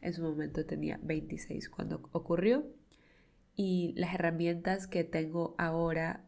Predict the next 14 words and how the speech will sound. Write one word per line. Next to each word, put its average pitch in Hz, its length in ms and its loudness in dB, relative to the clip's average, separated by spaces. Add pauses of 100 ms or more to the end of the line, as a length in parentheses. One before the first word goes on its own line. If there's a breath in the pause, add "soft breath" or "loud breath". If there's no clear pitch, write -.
(120)
para 160 420 0
poderlo 165 480 0
procesar, 170 680 2 (640 loud breath)
siento 180 540 0
que 160 580 4
me 170 160 2
ayudaron 160 480 2
muchísimo 156 880 -2
a, 170 240 -2
a 160 460 0
simplemente 165 720 0 (120)
despejar 160 680 0
la 156 160 -2
situación, 165 760 -2